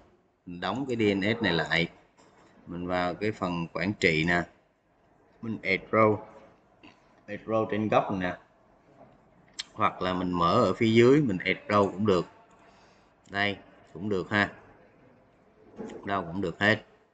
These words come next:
Và mình chọn lại, mình bỏ cái skip này đi.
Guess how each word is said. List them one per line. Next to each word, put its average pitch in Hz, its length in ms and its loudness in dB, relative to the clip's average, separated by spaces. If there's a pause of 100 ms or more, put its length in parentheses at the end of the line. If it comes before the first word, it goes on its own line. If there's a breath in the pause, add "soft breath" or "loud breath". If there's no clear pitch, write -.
(440)
Và 95 260 -6
mình 92 280 -4
chọn 87 340 -4
lại, 87 440 -2 (240)
mình 92 140 -12
bỏ 87 300 -4
cái 113 100 -4
skip - 420 4
này 110 160 4
đi. 101 220 6